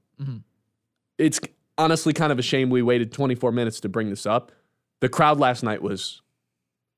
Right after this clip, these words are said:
Speaker 2: unreal. That was the twelfth man. Seattle can call whatever their stadium
Speaker 1: <laughs>
Speaker 2: whatever they want.
Speaker 1: Yeah.
Speaker 2: What happened in Ford Field last night was an u-, unbelievable feeling, even just watching on the broadcast, you could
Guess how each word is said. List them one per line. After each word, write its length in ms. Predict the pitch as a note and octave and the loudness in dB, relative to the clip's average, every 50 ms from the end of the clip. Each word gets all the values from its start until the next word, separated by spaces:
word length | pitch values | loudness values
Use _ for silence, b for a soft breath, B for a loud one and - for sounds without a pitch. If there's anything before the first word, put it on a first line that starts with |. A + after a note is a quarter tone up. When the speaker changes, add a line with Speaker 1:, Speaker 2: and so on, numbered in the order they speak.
| _ _ _ _ _ _ _ _ _ - | _ _ _ _ _ _ _ _ _ 0
Speaker 2:
unreal. 560 | C#3+ C#3 B2+ A#2 F#2+ G2+ E2+ - - - _ _ _ _ _ _ _ _ _ _ _ _ _ _ _ _ _ _ _ _ | 2 2 2 0 -2 -4 -6 -6 -8 -12 _ _ _ _ _ _ _ _ _ _ _ _ _ _ _ _ _ _ _ _
That 400 | - C#3 C#3+ B2+ D3+ E3 E3 D#3 | -4 -2 2 4 4 4 4 4
was 160 | E3+ D3 - | 2 0 0
the 100 | - C#3+ | 0 -4
twelfth 340 | A#2+ - D3 C3 - - - | -2 2 2 2 2 0 0
man. 300 | A#2 A2 F#2+ E2 E2 G2+ - | -2 -4 -2 -4 -6 -8 -8
Seattle 400 | - - D#3 D3+ D#3 D#3+ D#3 D3 | -2 2 4 4 6 6 4 2
can 140 | - C#3 B2 | 0 -2 0
call 220 | - C#3 B2+ A#2+ | 2 2 4 4
whatever 260 | A#2+ A#2 A2+ A2 A2+ | 4 4 2 2 0
their 200 | A2+ A2 A2 A#2 | 0 0 0 2
stadium 360 | A2+ G#3 C#3+ A#2 A2 A2 A2 G#2+ | 4 4 4 4 4 2 0 0
Speaker 1:
<laughs> 0 | |
Speaker 2:
whatever 220 | A2+ A2 G#2+ G#2 | 0 0 0 0
they 120 | G2+ G2 F#2+ | 0 -2 -2
want. 280 | G2 G2 E2+ D2+ D#2 b b b b b b _ - | -2 -4 -8 -10 -14 b b b b b b _ 0
Speaker 1:
Yeah. 140 | - F#3+ F#3+ | 2 4 4
Speaker 2:
What 300 | C#3 C#3 D3 E3 F#3 D3+ | 4 6 6 6 6 6
happened 340 | F3+ F3+ F3+ F#3 G#3 G3 F#3+ | 6 4 4 4 4 2 2
in 80 | E3+ D3 | 0 0
Ford 320 | - D#3 D#3 D3+ C#3+ - | 0 2 2 2 2 2
Field 180 | D3+ D3 D3 C#3+ | 0 0 2 2
last 280 | D#3 D3+ D#3 D3+ - | 2 2 2 0 -2
night 260 | E3 D#3+ E3 E3 - | -2 -2 -2 -2 -2
was 480 | C3 C3+ C3 B2 A#2 A#2 A2 G#2+ - - _ _ _ _ _ _ _ _ _ _ | 0 2 2 2 2 0 -2 -4 -10 -16 _ _ _ _ _ _ _ _ _ _
an 140 | D3 C#3 C3+ - - _ _ - | -2 -2 -2 -4 -8 _ _ -6
u-, 80 | C3 - _ _ _ F#3+ | -6 -6 _ _ _ 6
unbelievable 920 | G3 G#3 G3+ F#3+ D#3 D#3+ D3+ D3 C#3+ C#3 B2 A#2+ A2 A#2 A2 G2+ G#2 A2 - | 8 8 6 6 4 4 4 4 4 2 2 0 0 0 0 0 -2 -6 -2
feeling, 400 | - C3+ A#2+ G2+ F2 D#2+ E3 - _ _ _ _ _ _ - | 0 2 2 2 0 -4 -10 -14 _ _ _ _ _ _ 2
even 220 | G3+ G3 G#3 G3 | 2 4 4 4
just 160 | F3 D#3+ - | 2 2 4
watching 320 | D#3 D3 D3 C#3+ - C#3+ C3 | 4 2 2 2 0 0 0
on 80 | B2 | 0
the 60 | A2 | 0
broadcast, 680 | G#2+ - A#2 A2+ A2+ A2 - - D#2+ D2+ - - - C#3 | 0 0 2 2 2 0 -2 -4 -6 -6 -8 -10 -4 -2
you 160 | D#3+ G3 F3+ | 0 0 2
could 220 | - D#3+ G#2 - | 2 0 0 0